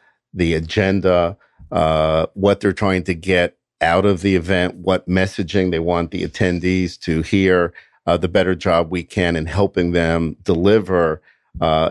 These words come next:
a really good, productive event. Uh, you know, anybody can call a hotel and block two hundred rooms, and anybody can get a banquet menu and,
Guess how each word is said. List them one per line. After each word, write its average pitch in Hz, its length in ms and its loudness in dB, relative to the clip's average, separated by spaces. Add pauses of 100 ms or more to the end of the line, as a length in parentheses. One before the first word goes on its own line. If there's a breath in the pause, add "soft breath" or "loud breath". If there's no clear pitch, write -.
a 87 100 0
really 87 300 0
good, 82 420 0
productive 80 840 -2
event. 82 400 -2 (520 soft breath)
Uh, 80 380 -2 (120)
you 85 80 0
know, 80 220 0
anybody 90 680 2
can 82 480 -2
call 87 300 0
a 85 40 0
hotel 87 680 0 (380 soft breath)
and 82 420 0
block 87 580 0 (220)
two 104 180 0
hundred 87 340 -2
rooms, 85 440 0
and 80 100 0
anybody 90 460 2
can 82 380 -2
get 87 260 2
a 85 40 2
banquet 90 500 -2
menu 87 560 2
and, 78 200 -2